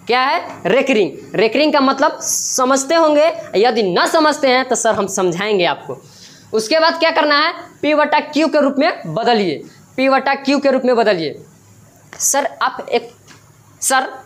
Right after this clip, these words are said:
एक बात बोले, आपको mind में ना एक पक्का question अभी चल रहा होगा, हम बोल दे क्या है ये बात, पक्का बोल देंगे सर। बोले आप सोचते होंगे सर राजा सर का student पढ़ा रहा है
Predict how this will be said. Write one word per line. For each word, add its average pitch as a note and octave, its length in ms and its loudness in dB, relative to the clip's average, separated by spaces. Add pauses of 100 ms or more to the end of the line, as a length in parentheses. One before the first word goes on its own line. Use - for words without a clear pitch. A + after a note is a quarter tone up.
एक B3 140 -2
बात C#4+ 240 0
बोले, B3+ 240 2 (540)
आपको E4 400 0
mind C#4+ 380 2
में E4 140 4
ना B3 140 4
एक - 400 -2
पक्का C4+ 280 -2
question C#4+ 300 0
अभी A#3+ 180 2
चल G3 160 2
रहा E3 140 2
होगा, B2+ 280 -2 (440)
हम G#3 120 -2
बोल D#4+ 180 2
दे C4+ 100 4
क्या A#3 200 2
है A3 160 0
ये G#3 60 0
बात, A#3 260 0 (440)
पक्का - 280 -2
बोल C4 180 4
देंगे B3+ 200 4
सर। D#3+ 480 -2
बोले A3+ 260 2 (540)
आप C#4+ 160 2
सोचते C#4 380 -2
होंगे B3 380 4 (440)
सर A#3 180 -2
राजा B3+ 300 4
सर E4 180 0
का E4 220 2
student D#4+ 460 2
पढ़ा B3+ 240 2
रहा G3+ 180 0
है C#3 160 -4